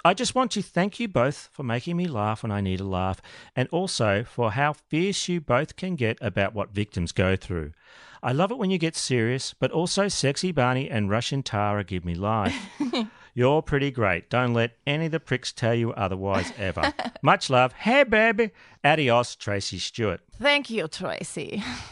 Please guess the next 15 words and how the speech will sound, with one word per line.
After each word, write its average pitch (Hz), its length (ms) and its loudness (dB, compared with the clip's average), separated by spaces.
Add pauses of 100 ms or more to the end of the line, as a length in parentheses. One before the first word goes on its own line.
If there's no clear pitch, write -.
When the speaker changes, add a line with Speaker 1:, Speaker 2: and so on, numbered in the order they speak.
(140)
Speaker 2:
Maybe 208 560 4
we 185 140 -2
share 180 360 0
a 175 40 -2
bottle 170 420 0
of 151 100 -2
vodka 175 500 -2
sometime 160 600 -6
and 151 220 -6
compare 165 600 0
our 151 160 0
dirty 151 520 -4
pillows. - 1000 -4
<laughs> - 40 -20 (3000)
Speaker 1:
Ah, 170 520 4